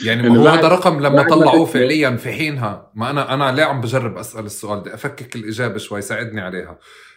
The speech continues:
Speaker 1: آه، آه، آه، آه، و-، و-، واسمع، وجرب خلي هاي الإجابة آخر مرة. تمام؟ يعني بتقدر تعطي تصريح، ما حدا <laughs> يسألني عن الموضوع. بس إظهار الرقم ميتين وستين هو، آه، من، من، من أصل تلات، على فكرة بتقدر تدخن يعني عادي.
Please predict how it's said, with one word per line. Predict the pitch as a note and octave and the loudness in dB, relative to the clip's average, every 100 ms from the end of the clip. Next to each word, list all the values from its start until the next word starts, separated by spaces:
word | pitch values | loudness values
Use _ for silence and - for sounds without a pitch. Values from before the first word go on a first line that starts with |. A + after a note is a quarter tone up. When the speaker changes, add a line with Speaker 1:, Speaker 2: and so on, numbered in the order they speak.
| _ | _
Speaker 1:
آه، | G2 F#2+ F#2+ - | -12 -10 -12 -12
آه، | F#2+ F#2 F2 - | -12 -12 -14 -16
آه، | F#2+ F#2 F2+ F2 F2+ F2+ _ F#2+ | -16 -16 -16 -18 -20 -20 _ _
آه، | F#2+ F#2 _ | -20 -20 _
و-، | G#2 A2 A2 | -6 -4 -4
و-، | A#2+ A#2+ | -6 -4
واسمع، | D3+ E3 F#3 A#2 | -4 0 0 0
وجرب | C3 D#3 F3 E3+ F#3 F#3 | 0 2 2 2 -2 0
خلي | E3+ D#3 | -2 0
هاي | D3+ | 0
الإجابة | D#3+ C#3 D#3 D3 | 0 0 -2 0
آخر | C#3 C#3 | -4 -4
مرة. | A#2+ A#2 F2 E2+ _ _ _ _ _ _ | -4 -4 -8 -18 _ _ _ _ _ _
تمام؟ | G2 G2+ A#2 A#2+ | -12 -6 -6 -4
يعني | G#2+ G#2+ | -4 -4
بتقدر | G#2 - - - C#3 | -4 -6 -8 0 0
تعطي | B2+ D3 - | 2 -2 -2
تصريح، | C#3 B2 D3+ | -8 -8 -6
ما | D#3+ | -6
حدا | C#3 B2+ A2+ | -6 -4 -4
<laughs> | |
يسألني | - - D3+ | -4 -4 -8
عن | A2+ | -10
الموضوع. | A2 G2+ G2 F#2+ - - - _ | -12 -12 -12 -14 -18 -20 -20 _
بس | A2+ A#2+ | -6 -2
إظهار | C#3 B2 F3 F#3 | -2 4 4 4
الرقم | D3+ E3+ C#3+ | 2 0 -2
ميتين | C3 D#3+ D3+ | -2 -4 -4
وستين | C3+ B2+ D#3 | -6 -6 -4
هو، | C#3+ C3+ | -2 -2
آه، | C3+ A#2+ A2 - | -2 -4 -4 -8
من، | A2 A2 G#2+ G#2 G2+ G#2 | -6 -6 -4 -8 -10 -10
من، | G#2 G#2 G2+ | -8 -6 -8
من | G2 G#2+ | -8 -8
أصل | C#3+ - B2 | -8 -8 -6
تلات، | B2 - - | -6 -6 -10
على | - - | -16 -14
فكرة | - B2 | -8 -10
بتقدر | - - A#2 | -10 -12 -12
تدخن | F3 G2+ - D#2+ F2 | -10 -12 -14 -18 -20
يعني | F2 E2 | -20 -20
عادي. | _ D#2+ | _ -20